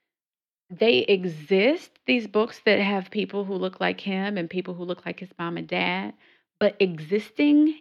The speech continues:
is not enough. They need to be easier to find. They need to be greater in number and more varied in content and produced with the high quality in mind that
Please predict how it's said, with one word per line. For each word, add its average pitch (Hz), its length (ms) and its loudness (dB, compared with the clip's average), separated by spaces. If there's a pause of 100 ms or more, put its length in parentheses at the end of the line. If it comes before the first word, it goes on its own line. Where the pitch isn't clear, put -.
(120)
is 208 320 2
not 151 300 -6
enough. 156 320 -4 (200)
They 165 180 2
need 165 220 -2
to 175 80 -10
be - 220 -10
easier 240 280 0
to 349 80 0
find. 233 500 -2 (400)
They 170 160 4
need 165 180 2
to 175 80 -4
be 151 540 -2
greater 165 340 2
in 294 300 4
number 170 600 0
and 170 160 -2
more 151 200 2
varied 139 320 2
in 269 100 2
content 277 600 2 (100)
and 226 460 -2 (160)
produced 302 560 2
with 233 200 0 (160)
the 185 300 0 (280)
high 285 200 2
quality 202 520 2
in 170 120 -6
mind 294 380 -2
that 202 280 -2